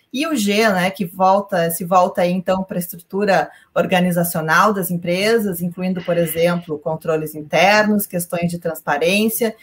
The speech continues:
e de gestão de riscos. Essas três letras invadiram, né, as nossas mídias no Brasil, especialmente a partir de abril do ano passado, muito provavelmente incentivada e catalisada pela questão da pandemia.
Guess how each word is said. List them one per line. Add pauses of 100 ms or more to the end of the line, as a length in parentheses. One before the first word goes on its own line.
(220)
e
de
gestão
de
riscos. (400)
Essas
três
letras
invadiram,
né,
as
nossas
mídias
no
Brasil,
especialmente
a
partir
de
abril
do
ano
passado, (320)
muito
provavelmente (180)
incentivada
e
catalisada
pela
questão
da
pandemia.